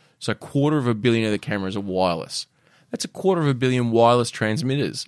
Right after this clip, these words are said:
Imagine the, like, two shops down who gets a quote for a hundred,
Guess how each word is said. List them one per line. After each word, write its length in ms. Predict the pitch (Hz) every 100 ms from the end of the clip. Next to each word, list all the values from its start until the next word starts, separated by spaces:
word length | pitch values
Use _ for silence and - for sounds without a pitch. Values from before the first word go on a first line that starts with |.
| -
Imagine 480 | 247 - 359 - 254
the, 180 | 185 180
like, 220 | 175 165 156
two 200 | 185 185
shops 340 | - 165 -
down 400 | 160 151 233 120 190 180
who 120 | - 196
gets 260 | 170 139
a 40 | -
quote 320 | - 175 120
for 160 | -
a 140 | 185 151
hundred, 560 | 196 180 151 117 127